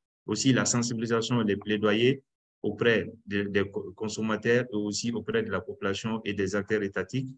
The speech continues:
et aussi contribuer à réduire l'impact écologique et énergétique de l'agriculture,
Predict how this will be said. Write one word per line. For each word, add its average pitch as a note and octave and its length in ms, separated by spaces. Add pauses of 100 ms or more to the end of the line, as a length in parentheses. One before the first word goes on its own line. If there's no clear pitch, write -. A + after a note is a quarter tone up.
(240)
et G#2+ 80
aussi C#3+ 600
contribuer C3+ 480
à A#2 120
réduire B2 320
l'impact B2 380
écologique A#2+ 600
et G#2 80
énergétique A2 580
de G#2 80
l'agriculture, G#2 640